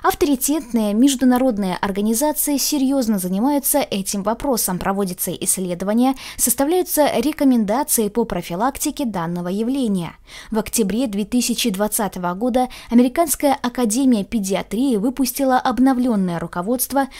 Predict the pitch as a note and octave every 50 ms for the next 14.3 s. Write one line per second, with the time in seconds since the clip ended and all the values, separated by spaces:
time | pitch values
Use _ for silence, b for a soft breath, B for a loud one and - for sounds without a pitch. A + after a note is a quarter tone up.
0 | B B B F4 C#4 D4+ C#4 B3 C#4 C4+ C4+ - G#3+ G#3+ A3+ - - D4+ D4 D4
1 | C#4 - - G3 F#3 F#3 F3 G3+ B3 A#3+ - D4+ D4+ B3+ G#3 G3 F#3+ F3 - G3+
2 | G3 G3 F#3+ F3+ G#3+ A3 G#3+ F#3+ - - G3+ G3 - F#3 F#3 F3+ F3 - - B3
3 | B3+ C#4 C4+ C#4+ C#4 C4+ B B B B B C#4+ E4 F4 C#4+ A3+ G#3 G3 G#3 G3
4 | F#3 - G3+ F3 F#3 G3+ G3 G3 - B3 B3+ A#3+ G#3+ G3 F3 D#3+ - - - B
5 | B B B B B B A3 A#3 A#3+ C4+ G4 G4 - F4 E4+ E4 D4 D4+ D#4+ E4
6 | C4+ C4+ G#3+ F#3+ G3 F#3+ G#3+ D#4 D#4+ D4 A#3+ A#3 - - - C#4 C4+ B3+ - -
7 | C#4 C#4 C#4 C#4+ D4+ D4+ C#4+ B3 F#3+ F#3 F3 F3 - - A3 G#3 F#3+ G3+ - -
8 | G#3+ F#3+ G#3 G3 - - B3 A#3 - - F#3 - - F3+ G3 F#3+ B3 C#4+ C#4 C4
9 | - D4 C#4 B B B B B A3 G#3 G3+ D4+ F4+ F#4+ D#4+ C4 A3+ - - -
10 | - C#4+ D#4+ D4+ C#4 C#4+ B3 A3+ - - A3+ G#3 - - - A#3 G#3+ G3+ A#3+ C4+
11 | - - - - - - G#3 G3 F#3 F#3 F#3 G#3 B3+ B3+ A#3 F#3+ F3 F#3+ G3+ G3
12 | G#3 G#3+ G3+ G3+ G3+ F#3 F#3 F3 F#3 G#3 G3 - - - E3+ - - - F#3+ G3+
13 | A3+ - - - C4+ C4 C4 B B B B - - G#3 G#3 G#3 G3+ F#3+ F#3 F3+
14 | F3+ F3 E3+ D#3 -